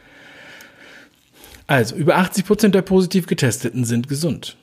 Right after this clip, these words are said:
und können ihrer Arbeit nachgehen. Über fünfzehn Prozent haben mittlere Grippesymptome.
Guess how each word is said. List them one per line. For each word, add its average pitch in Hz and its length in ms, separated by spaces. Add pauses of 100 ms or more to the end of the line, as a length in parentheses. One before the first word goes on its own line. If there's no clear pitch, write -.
und 123 140
können 143 200
ihrer 151 240
Arbeit 110 320
nachgehen. - 480 (260)
Über 156 180
fünfzehn 233 520
Prozent 123 480
haben 131 240
mittlere 160 540 (180)
Grippesymptome. 110 920